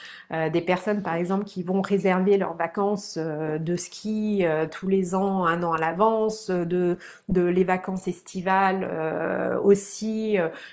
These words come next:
huit, neuf mois, voire un an à l'avance,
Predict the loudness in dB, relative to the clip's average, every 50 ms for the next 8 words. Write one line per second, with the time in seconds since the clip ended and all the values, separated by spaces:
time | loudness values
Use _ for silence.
0 | -14 _ -4 -2 0 0 0 -2 -2 -2 -2 0 0 -2 -2 -4 -4 -2 0 2
1 | 2 2 2 2 2 2 2 0 0 0 0 2 2 2 0 2 2 2 2 2
2 | 2 2 2 2 0 0 -4 -12 -14 _